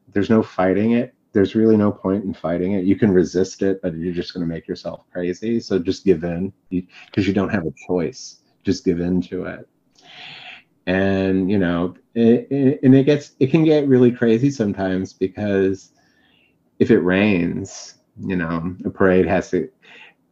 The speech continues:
make the decision of whether it's gonna try to reschedule or if it's just gonna run in the rain.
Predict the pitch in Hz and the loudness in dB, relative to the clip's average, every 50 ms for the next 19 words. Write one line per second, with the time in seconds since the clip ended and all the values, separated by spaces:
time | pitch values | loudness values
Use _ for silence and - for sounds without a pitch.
0 | _ _ _ _ 95 98 95 90 - - 87 87 87 82 - 107 98 95 87 95 | _ _ _ _ 0 2 2 2 0 -2 -2 -2 -2 0 2 4 4 4 4 2
1 | 90 87 82 92 90 85 85 92 87 85 - - - 90 85 80 - - 95 92 | 0 0 0 0 -2 0 0 0 0 0 -2 -2 -2 0 0 -2 -2 -2 -2 0
2 | 85 82 82 87 82 - - - 87 90 90 90 95 98 95 90 90 90 90 87 | 0 2 2 2 0 0 -4 -2 -2 0 0 0 0 2 2 2 2 0 -2 -2
3 | - 80 76 - - 82 - - - 78 78 78 78 82 82 82 85 80 80 80 | -4 -6 -6 -4 -4 -4 -4 -4 -4 -4 -2 -2 -2 -2 -2 -2 -2 -2 -2 -4
4 | 73 73 73 78 82 92 87 76 73 78 85 95 87 | -4 -4 -4 -4 -4 -4 -4 -6 -6 -8 -10 -12 -12